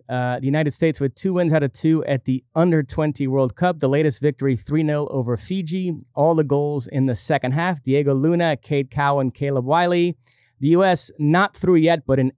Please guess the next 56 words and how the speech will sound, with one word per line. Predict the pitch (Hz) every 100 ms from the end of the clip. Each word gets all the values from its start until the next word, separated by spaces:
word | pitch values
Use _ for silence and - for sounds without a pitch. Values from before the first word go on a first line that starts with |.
| _
excellent | 180 - 165 151
shape | - 156
to | 131
advance | 135 127 143 143 -
from | 135 127
their | 117
group, | 131 165
remembering | 135 147 139 139 127
that | 127 - _ _
the | -
top | 117 165 156 -
two | 165
in | 151
each | 143 -
group | 139 135 -
and | 131
the | 123
four | - 147
best | 127 143 - -
third | 151 139
place | - 147
finishers | - 151 135 156 147 131 - _ -
advance. | 131 123 139 139 - - _ _ _
So | - 120
I | 113
ex-, | 110 - _ -
fully | 196 170
expect | - 160
them | 147 135
to | 123
be | 202
in |
the | 190
knockout | 175 175 190 170
rounds. | 165 170 156 - - -
And | 151
I |
have | 139 - -
to | 165
say, | - 185 127 110 - _ _ _
uh, | 135 135 135 131
this | 160 208
team | - 208 160
could | - 170
go | 156 139
far | - 143
and | 131
make | 135 -
some | 131
real | 135 143
noise | 131 139 135
in |
this | 131 -
competition. | 147 - 123 139 -
Remember, | 131 135 127
the | 123 127